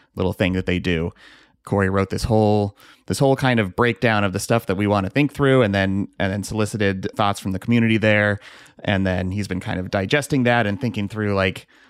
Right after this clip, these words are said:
how should we change the marketing site and some of the marketing collateral to better align with, with what makes sense to people. And, like, that's just a whole body of work that I have kind of been doing sort of ad hoc, spending, you know,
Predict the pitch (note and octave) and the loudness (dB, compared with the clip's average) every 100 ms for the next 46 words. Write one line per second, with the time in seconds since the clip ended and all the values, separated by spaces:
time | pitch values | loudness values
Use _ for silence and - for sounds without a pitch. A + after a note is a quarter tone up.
0 | _ - B2+ B2+ A2+ A2+ A2+ G2+ G2 A2+ | _ -2 0 0 -2 0 0 -2 0 -2
1 | G#2+ A2 G#2+ A2 G#2+ F#2+ F#2 A2+ G2 G2 | 0 -2 0 0 0 -2 -4 -6 -6 -4
2 | G2 G2 F#2 G2 F#2+ G2 G2 F#2 F#2+ F#2 | -4 -6 -6 -2 0 2 0 0 -4 -2
3 | G2 F#2 F#2 F#2+ F#2+ F#2+ F#2+ F2 - - | 0 0 -2 -2 -2 -2 -4 -6 -10 -20
4 | - - - F#2+ A2 G#2+ - B2+ A#2+ A2 | -20 -20 -8 0 0 2 0 0 0 -2
5 | - A#2 A2+ A2+ - G2 F#2+ C3 - G2+ | -2 0 2 2 0 -2 0 -2 -2 -6
6 | F#2 C3 A#2 G2 G2 F#2 F#2 G2+ G2 - | -2 2 2 2 0 0 -2 -2 -2 -4
7 | F#2 F2 - - - - A2 G#2 F#2 - | -4 -4 -8 -20 -18 -2 0 0 -4 -2
8 | C#3 F#3 A#2+ A2+ G#2+ A2 A2+ A2+ A2 A2 | 0 2 2 0 0 0 2 0 0 0
9 | G#2 G2 F#2 G2 F#2+ A2 B2 A#2 - - | 0 0 0 -2 -2 -2 -2 -4 -14 -14
10 | - G#2 G2 G2 - G#2 F#2 | -4 -2 0 -2 -2 -2 -2